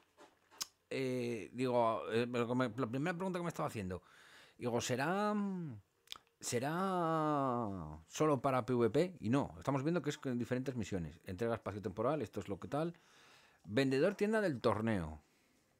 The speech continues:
Vale, aquí todavía nada. Combate, invitaciones, uno contra uno, uno contra uno. Misiones secundarias, combate cruzado. Misiones de ataque, misiones experto. O sea, con cualquier cosa podemos conseguir,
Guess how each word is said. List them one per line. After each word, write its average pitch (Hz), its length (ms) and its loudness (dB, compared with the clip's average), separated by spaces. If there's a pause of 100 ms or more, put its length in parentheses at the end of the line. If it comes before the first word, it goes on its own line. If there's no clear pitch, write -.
(540)
Vale, 104 220 -2
aquí 95 160 -8
todavía 110 260 0
nada. 80 280 -8 (1160)
Combate, 127 360 -2
invitaciones, 120 800 -2 (300)
uno 113 180 -6
contra 107 300 -4
uno, 170 280 -2
uno 117 160 -2
contra 101 360 -4
uno. 156 420 -2
Misiones 110 400 -2
secundarias, 123 560 0
combate 120 340 0
cruzado. 135 680 2 (840)
Misiones 123 380 0
de 117 80 0
ataque, 143 260 -2
misiones 127 340 0
experto. 131 300 -2
O - 40 -2
sea, 113 100 -2
con 98 180 -4
cualquier 117 380 2
cosa 185 340 2
podemos 160 400 0
conseguir, 147 580 -4